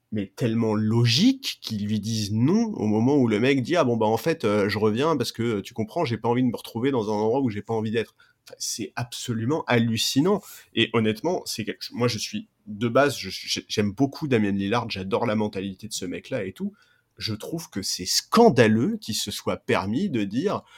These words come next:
Bon, bah, les gars, tant pis, on annule tout, je reviens. » C'est, c'est dingue et, et c'est tellement compréhensible que Joe Cronin ait dit non. Enfin, vraiment, pour le coup, là, je comprends pas du tout, du tout, du tout les fans de Portland qui prennent ça mal. Vraiment, c'est, c'est une énigme pour moi.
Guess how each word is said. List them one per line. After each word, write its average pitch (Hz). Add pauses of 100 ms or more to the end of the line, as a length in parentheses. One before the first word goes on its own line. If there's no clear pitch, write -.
(200)
Bon, 131
bah, 117
les 104
gars, 139
tant 110
pis, -
on 165
annule 95
tout, 190
je 110
reviens. » 113
C'est, - (440)
c'est -
dingue 180
et, 92
et 101
c'est -
tellement 135
compréhensible 135
que -
Joe 101
Cronin 117
ait 95
dit 90
non. 156
Enfin, - (360)
vraiment, 117
pour 123
le 120
coup, 110
là, 156
je 107
comprends -
pas 127
du 123
tout, 175
du 123
tout, 135
du 120
tout 135
les 117
fans 120
de 110
Portland 123
qui -
prennent 123
ça 110
mal. 95 (100)
Vraiment, 101
c'est, 92
c'est -
une 123
énigme 113
pour 87
moi. -